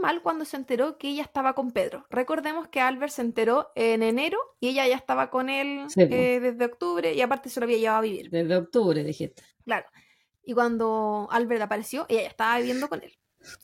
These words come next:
Speaker 1: Entonces esto provocó que él comenzara a acosarla arduamente a través de llamadas por teléfono y mensajes. El primero de mayo, a las tres de la mañana, luego de que Albert,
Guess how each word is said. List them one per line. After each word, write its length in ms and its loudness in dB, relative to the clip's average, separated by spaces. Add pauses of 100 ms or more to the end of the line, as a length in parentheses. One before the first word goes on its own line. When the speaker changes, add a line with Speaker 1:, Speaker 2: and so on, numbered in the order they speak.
(180)
Speaker 1:
Entonces 300 -2
esto 200 0
provocó 760 0
que 140 -2
él 100 -4
comenzara 500 -2
a 40 -2
acosarla 640 -2 (480)
arduamente 580 -2
a 40 -6
través 380 -4
de 600 2
llamadas 280 0
por 140 -6
teléfono 520 0
y 20 -4
mensajes. 640 -6 (1500)
El 120 -2
primero 340 4
de 200 0
mayo, 500 0
a 80 2
las 180 -2
tres 200 -2
de 80 0
la 100 2
mañana, 460 0 (840)
luego 300 4
de 160 -2
que 100 -8
Albert, 500 -4